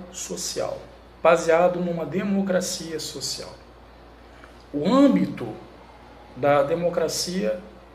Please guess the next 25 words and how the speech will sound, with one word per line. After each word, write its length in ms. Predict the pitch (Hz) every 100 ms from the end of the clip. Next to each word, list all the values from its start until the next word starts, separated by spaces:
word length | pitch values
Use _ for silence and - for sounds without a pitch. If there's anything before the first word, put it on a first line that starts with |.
| - -
ela 360 | - 165 180 -
mudou, 540 | 160 202 185 220 185 -
porque 240 | - 151
a 60 | 139
sociedade 600 | - - 165 180 190 -
se 160 | -
abriu 380 | 143 151 208 143
e 80 | 127
a 80 | 123
classe 340 | 160 170 180
média 300 | 175 196 180
despertou 680 | 170 196 - 185 185 - 240
os 120 | 190
segmentos 600 | - 147 147 170 151 131
sociais. 580 | - 123 113 110 - - - - - - - - - - - - -
E 60 |
esse 200 | - 196
despertamento 1000 | 180 233 - 214 190 190 170 160 170 -
de 160 | 180 139
outras 320 | 127 127 -
classes 640 | - 151 151 147 - - - - - - - - - - - - - - - - - -
consegue 500 | - 208 - 180 170
quebrar 580 | - 143 156 170 185 - - 151
velhos 640 | 143 180 185 185 180 -
clichês 800 | 131 131 - 196 190 190 - -